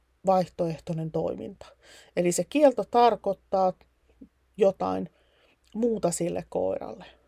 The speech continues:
Jos meillä on esimerkiksi koira, joka vaikka hyppii vasten, niin sen sijaan, että me sanotaan ei sille ja nostetaan polvi,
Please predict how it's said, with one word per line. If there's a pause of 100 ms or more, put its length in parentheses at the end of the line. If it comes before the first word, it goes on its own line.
(280)
Jos
meillä
on
esimerkiksi
koira, (1400)
joka (400)
vaikka
hyppii
vasten, (800)
niin
sen
sijaan, (1000)
että (120)
me
sanotaan
ei
sille (1500)
ja
nostetaan
polvi,